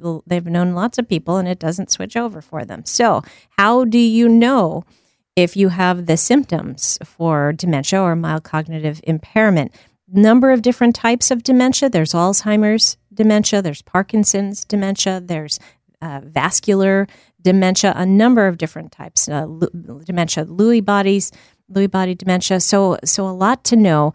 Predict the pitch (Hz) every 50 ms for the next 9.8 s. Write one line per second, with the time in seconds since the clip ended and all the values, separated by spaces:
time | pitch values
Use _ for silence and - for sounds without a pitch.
0 | - - - _ _ _ _ 240 240 - 254 262 269 302 359 359 - - 339 302
1 | - 254 247 240 240 233 - 226 208 202 196 - - 190 180 - - 180 180 180
2 | 202 302 339 240 185 185 - 156 151 - - - 170 156 156 - - 170 165 156
3 | 160 151 151 156 117 127 - - - - - - - 156 165 156 165 180 196 220
4 | 226 - - - 196 190 180 190 180 175 180 180 170 147 143 - - _ _ -
5 | - 95 156 165 156 - 170 165 151 - 170 160 160 160 170 151 143 147 - -
6 | - _ _ _ 165 170 175 175 175 170 180 - - 208 190 - 160 - 160 160
7 | 147 - 170 165 160 165 170 170 170 175 175 - - - - 165 165 160 - _
8 | - 349 339 202 - - - _ _ _ _ - 190 220 269 330 311 220 233 220
9 | 214 214 - - - 294 339 320 - - 170 165 143 143 147 160